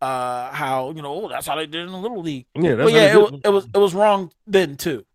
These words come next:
Speaker 1: You know
Speaker 2: Exactly.
Speaker 1: what I'm saying? Like,
Speaker 2: Exactly.
Speaker 1: you know, the grabbing the face mask, yanking heads, all that kind of shit. It's always been wrong.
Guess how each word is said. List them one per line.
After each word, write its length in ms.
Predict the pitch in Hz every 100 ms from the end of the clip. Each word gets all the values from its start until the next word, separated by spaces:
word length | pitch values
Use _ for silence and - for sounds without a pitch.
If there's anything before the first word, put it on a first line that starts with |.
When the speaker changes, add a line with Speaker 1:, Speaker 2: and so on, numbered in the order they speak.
| _
Speaker 1:
You 100 | -
know 120 | 160 151
Speaker 2:
Exactly. 120 | 135
Speaker 1:
what 20 |
I'm 160 | 123 151
saying? 120 | 151 151
Like, 300 | 139 139 127
Speaker 2:
Exactly. 380 | 117 123 135
Speaker 1:
you 40 | 180
know, 180 | 170 160
the 120 | 147
grabbing 420 | 147 170 185 185
the 80 | 170
face 320 | - 175 165
mask, 400 | 175 165 160 139
yanking 320 | 147 165 160
heads, 600 | 160 156 156 151 151 143 180
all 120 | 151
that 80 | 156
kind 80 | 151
of 80 | 147
shit. 120 | -
It's 120 | 151 -
always 520 | 165 180 170 165 143
been 300 | 135 143 131
wrong. 380 | 135 127 104